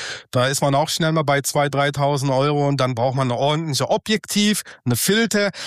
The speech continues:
also roundabout wäre man wahrscheinlich bei etwa fünf bis zehntausend Euro eine Ausrüstung, aber der rein nur für Sonnenfinsternis gedacht ist, ne? Und aber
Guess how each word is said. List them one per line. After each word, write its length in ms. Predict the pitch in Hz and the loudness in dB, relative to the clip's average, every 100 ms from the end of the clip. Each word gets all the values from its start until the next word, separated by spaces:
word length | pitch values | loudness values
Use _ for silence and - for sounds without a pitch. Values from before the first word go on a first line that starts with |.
| - | -8
also 240 | - 151 156 | -4 0 2
roundabout 840 | 147 156 196 180 170 175 185 147 | 2 2 0 0 2 2 0 -2
wäre 200 | 143 156 | 0 0
man 180 | 160 156 | 2 2
wahrscheinlich 440 | 151 147 156 160 - | 0 2 0 0 0
bei 200 | 151 143 | -2 0
etwa 460 | 160 - 147 147 135 - 123 | -4 0 0 0 -2 -10 -8
fünf 240 | - 160 - | -2 -2 0
bis 140 | - | 0
zehntausend 580 | 160 156 156 151 151 139 | 0 0 0 0 0 0
Euro 460 | 151 180 202 196 | 0 2 2 0
eine 280 | - 151 139 | -2 0 2
Ausrüstung, 600 | 131 180 - 180 - 175 - _ | 2 0 0 0 0 -4 -6 _
aber 180 | - 135 | -2 0
der 260 | 127 120 120 | 0 0 0
rein 300 | 151 196 208 | 0 0 2
nur 200 | 208 208 | 2 2
für 220 | - 190 | 0 0
Sonnenfinsternis 800 | 156 185 196 143 131 135 131 - | 2 0 0 -2 -2 0 -2 0
gedacht 400 | 131 117 113 - | 0 0 -2 -4
ist, 260 | 196 - - _ _ | -2 -2 -6 _ _
ne? 240 | 135 143 190 - - - - - | -2 0 -2 -8 -16 -14 -16 -8
Und 420 | - 139 143 - | -2 0 0 -2
aber 340 | - 139 135 | -2 0 0